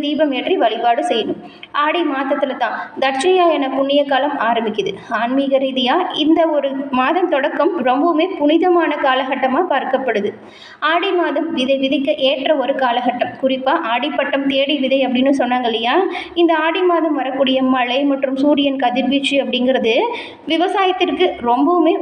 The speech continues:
உறுதுணையா அமையக்கூடிய ஒரு காலகட்டம். அதனால தான் ஆடிப்பட்டம் தேடி விதை அப்படின்னு சொல்றாங்க. ஆடி மாதத்தின் முதல் நாள்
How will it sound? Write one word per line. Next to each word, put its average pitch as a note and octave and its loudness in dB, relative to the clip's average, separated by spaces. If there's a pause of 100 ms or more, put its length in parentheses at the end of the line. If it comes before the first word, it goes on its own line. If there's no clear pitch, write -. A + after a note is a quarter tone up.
உறுதுணையா E4 4
அமையக்கூடிய C#4 0 (100)
ஒரு B3+ -2
காலகட்டம். A#3+ 0
அதனால A#3 0 (120)
தான் F4+ 2 (120)
ஆடிப்பட்டம் C4+ -2
தேடி C4 0
விதை B3+ 0
அப்படின்னு G#3+ 2
சொல்றாங்க. A3 0 (1300)
ஆடி E4+ 2
மாதத்தின் C#4+ 0
முதல் C#4+ 2
நாள் A#3+ -2